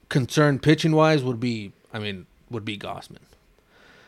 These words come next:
That's really, I mean, obviously, again, they're all pros. I, we all understand this. And yes, uh, Kikuchi can go out there and throw seven shutout innings against anyone on any given day.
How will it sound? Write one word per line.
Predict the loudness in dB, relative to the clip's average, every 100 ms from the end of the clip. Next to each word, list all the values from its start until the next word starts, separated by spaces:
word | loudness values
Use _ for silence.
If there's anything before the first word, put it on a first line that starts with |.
| -6
That's | -4 0
really, | 0 0 -2
I | -2
mean, | -2 4
obviously, | 6 6 4 0 -2 -2
again, | 0 -2 -2 -8 -4
they're | 2
all | 2
pros. | 4 4 6 4 -2
I, | -4 -4
we | -2
all | -2 -2
understand | -4 -4 -2 -2 -4
this. | -6 -6
And | -4
yes, | -4 -4 -8 -10
uh, | -8 -8
Kikuchi | -8 -10 0 0 0 -6
can | -4
go | -2 0
out | -2 -2
there | -2
and | -2 -2
throw | -2
seven | 0 0 0 -2
shutout | -2 0 -2
innings | -4 -8
against | -10 -10 -10 -8
anyone | -6 -4 -4 -4
on | -6
any | -8
given | -8 -10 -8
day. | -8 -10